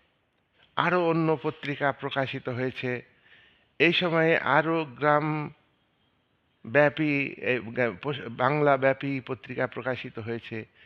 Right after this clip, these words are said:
তার মতো জোরের সঙ্গে স্পষ্ট ভাষায় ম্যাজিস্ট্রেটের বিরুদ্ধে এই ধরনের বক্তব্য তুলে ধরতে দ্বিতীয় আর কেউ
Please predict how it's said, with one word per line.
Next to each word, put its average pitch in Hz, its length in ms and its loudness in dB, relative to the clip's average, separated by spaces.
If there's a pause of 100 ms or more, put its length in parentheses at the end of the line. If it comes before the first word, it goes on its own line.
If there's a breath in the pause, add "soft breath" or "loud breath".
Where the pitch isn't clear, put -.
(640 soft breath)
তার 165 300 6
মতো 170 340 -2
জোরের 220 380 2
সঙ্গে 117 680 -2 (360)
স্পষ্ট - 600 0
ভাষায় 123 720 -4 (1080 loud breath)
ম্যাজিস্ট্রেটের 135 920 0
বিরুদ্ধে 123 680 -4 (560 soft breath)
এই 139 160 2
ধরনের 120 540 -2
বক্তব্য 113 640 -8 (140)
তুলে 135 200 -4
ধরতে 110 560 -4 (720 loud breath)
দ্বিতীয় 127 580 -2
আর 117 240 0 (640)
কেউ 127 240 -2